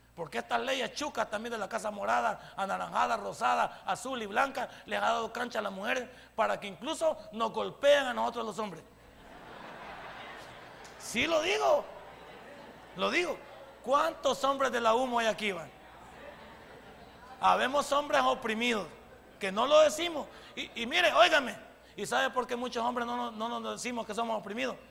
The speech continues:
Porque allá afuera nos dicen, ¿cómo nos dicen? Ya sabe usted cómo nos dicen y nos quejamos. Usted no se puede ir a quejar a la Procuraduría que su mujer le pega. ¿Cómo se va a ver usted allá? Pero estas mujeres también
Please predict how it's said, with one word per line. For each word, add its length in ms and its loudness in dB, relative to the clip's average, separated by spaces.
Porque 240 -6
allá 120 0
afuera 260 -2
nos 160 -4
dicen, 280 -6
¿cómo 220 -6
nos 80 -4
dicen? 340 -8
Ya 100 -6
sabe 200 2
usted 180 0
cómo 180 0
nos 120 0
dicen 220 0
y 60 0
nos 100 2
quejamos. 440 2
Usted 260 -2
no 160 2
se 80 2
puede 240 2
ir 60 4
a 100 4
quejar 240 2
a 40 2
la 120 0
Procuraduría 540 0
que 100 -6
su 100 -6
mujer 200 0
le 100 -4
pega. 380 2
¿Cómo 220 0
se 60 4
va 80 2
a 40 4
ver 140 4
usted 180 -2
allá? 260 0
Pero 120 -6
estas 180 -4
mujeres 640 -4
también 460 -6